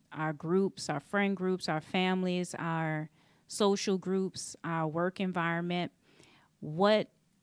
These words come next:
is really happening behind the scenes and in the minds of people who use these games, how to identify them, and how to counteract them. And so we went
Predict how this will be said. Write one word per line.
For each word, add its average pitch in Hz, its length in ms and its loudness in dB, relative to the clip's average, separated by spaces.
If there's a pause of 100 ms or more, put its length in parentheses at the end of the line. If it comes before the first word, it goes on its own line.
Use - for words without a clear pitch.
(120)
is 170 220 4
really 190 640 2
happening 175 520 -2
behind 185 480 0
the 170 60 -2
scenes 196 500 -2
and 165 100 0
in 180 180 0
the 170 80 0
minds 165 480 0
of 160 120 -4
people 185 300 -4
who 175 120 -2
use 170 420 -2
these 214 260 -4
games, 196 580 -2 (240)
how 196 320 4
to 233 140 -2
identify 208 880 2
them, 220 420 0
and 160 140 -2
how 196 240 0
to - 160 -6
counteract 196 800 0
them. - 200 -6 (600)
And 175 120 2
so 185 300 6
we 185 160 4
went 214 320 2